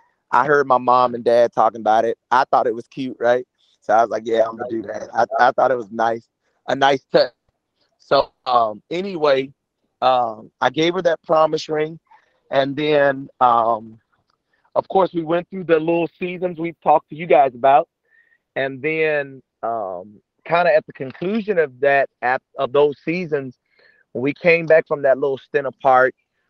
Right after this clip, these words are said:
we knew we were the one for each other. Well, about that time, I, I, of course, I gave her the promise ring back. She melted back, y'all.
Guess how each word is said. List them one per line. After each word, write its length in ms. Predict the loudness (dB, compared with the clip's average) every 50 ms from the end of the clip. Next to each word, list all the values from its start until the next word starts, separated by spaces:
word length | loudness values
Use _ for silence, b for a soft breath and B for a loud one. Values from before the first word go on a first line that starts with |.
| _ _
we 220 | -12 -8 -6 -6 -6
knew 540 | -6 -6 -4 -2 -2 -2 -2 -4 -8 -10 -16 _ _ _ _ _ -20
we 260 | -10 -8 -6 -6 -2
were 140 | -2 0 0
the 100 | 0 -2
one 340 | -2 0 0 0 -2 -4 -8 _
for 160 | -2 -2 -2
each 300 | -2 -4 -8 _ -4 2
other. 400 | 4 4 4 4 2 0 0 0 -2 _ _ _ _ _ _ _ _
Well, 340 | 2 4 6 6 6 4
about 300 | 4 4 4 4 4 2 2
that 260 | 2 2 2 0 -2
time, 520 | _ -6 -6 -4 -4 -6 -8 -8 -10 -14 -18 _ _ _ _
I, 300 | -2 0 2 2 2 0 -2 -6 _ _ _ _ _
I, 180 | -4 -4 -4
of 80 | -4 -6 _ -4
course, 200 | -2 -2 0 0 -2
I 40 |
gave 200 | -2 0 0 0
her 40 | 0
the 80 | -4 -4
promise 380 | -2 0 -2 0 -2 -4 -10
ring 140 | -10 -10 -2
back. 180 | 0 0 0 0 -6
She 160 | -16 -14 -8
melted 380 | -2 -2 -2 -2 -2 -8 -4
back, 220 | -2 0 0 0 -2
y'all. 300 | -6 -6 -6 -6 -8 -10